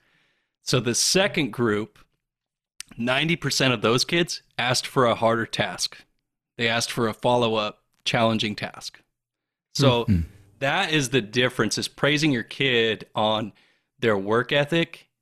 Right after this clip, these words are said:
Speaker 1: and how they work through a problem, or they work through a situation. So let's say your kid's in basketball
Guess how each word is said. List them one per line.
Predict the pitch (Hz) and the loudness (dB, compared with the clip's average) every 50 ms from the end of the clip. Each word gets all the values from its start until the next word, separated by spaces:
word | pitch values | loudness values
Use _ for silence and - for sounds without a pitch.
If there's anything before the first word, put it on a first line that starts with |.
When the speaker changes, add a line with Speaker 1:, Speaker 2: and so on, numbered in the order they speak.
| _ _ | _ _
Speaker 1:
and | 113 104 101 98 | -4 -2 -2 -2
how | - 110 110 104 | -2 -2 0 0
they | 107 98 | 0 0
work | 101 104 101 90 - | -2 -4 -8 -8 -10
through | - - 120 107 | -8 -6 -6 -6
a | 92 | -6
problem, | - - - 117 117 120 123 127 139 139 139 135 143 135 - _ _ _ _ _ _ _ _ _ _ - | -8 -2 0 2 4 4 2 2 2 2 2 2 0 -4 -8 _ _ _ _ _ _ _ _ _ _ -4
or | 120 110 107 104 104 104 | 0 0 2 2 2 2
they | 98 110 | 0 0
work | 104 110 110 101 - | 0 0 -2 -2 -2
through | 117 104 | -2 -2
a | 98 | -2
situation. | - - - 113 - - 113 113 110 107 - - 101 104 | -2 -2 -2 -2 -2 0 0 2 2 2 0 -2 -2 0
So | - 185 202 | 2 2 2
let's | 208 202 - | 2 2 2
say | 226 208 | 0 2
your | 202 175 139 | 2 0 0
kid's | - - 170 - | 0 -2 -2 0
in | 151 117 | 0 -2
basketball | 120 120 139 139 - 131 104 110 101 98 98 | 0 -2 -2 -2 -2 -2 -2 -2 -2 -2 -4